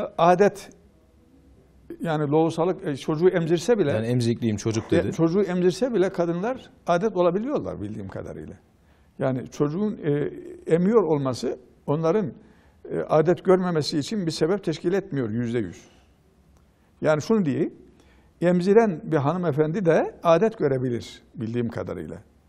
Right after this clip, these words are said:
Speaker 1: Şimdi böyle olunca şuna bakacak. Bir, o kanama kaç gün devam ediyor? Eğer üç günden az ise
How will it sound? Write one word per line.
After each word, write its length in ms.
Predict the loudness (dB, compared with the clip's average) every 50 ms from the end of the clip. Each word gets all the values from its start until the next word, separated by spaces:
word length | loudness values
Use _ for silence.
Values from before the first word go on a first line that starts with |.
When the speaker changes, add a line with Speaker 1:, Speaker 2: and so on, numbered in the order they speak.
| _ _ _ _ _ _ _ _ _ _
Speaker 1:
Şimdi 260 | -12 -6 -4 2 6
böyle 160 | 8 10 10
olunca 560 | 10 8 8 6 4 4 2 2 0 0 -2 -4 -10 -18 -20 -20 -20
şuna 280 | -18 -12 -6 -6 -2 -2
bakacak. 520 | -2 0 0 -2 0 -2 -6 -6 -10 -20 -20 -20 _ _ -20 _ _ -20 -20 -20 -20 -20 -14 -8
Bir, 460 | -4 -2 -2 -2 -4 -8 -16 -20 -20 _ _ _ _ _ _
o 120 | 0 0 2
kanama 380 | 4 2 2 2 2 0 0
kaç 200 | 0 0 -2 -2 -2
gün 140 | -6 -4 -2
devam 300 | -2 -2 -2 -4 -6 -10
ediyor? 260 | -12 -12 -14 -14 -16 -18 -20 _ -20 _ _ _ _ _ _ _ _ _ -20 -20 -4 2
Eğer 220 | 4 4 4 4
üç 220 | 4 0 -4 -4 -2
günden 300 | -2 0 4 4 4 4
az 220 | 4 4 4 4
ise 240 | 0 -4 -4 -6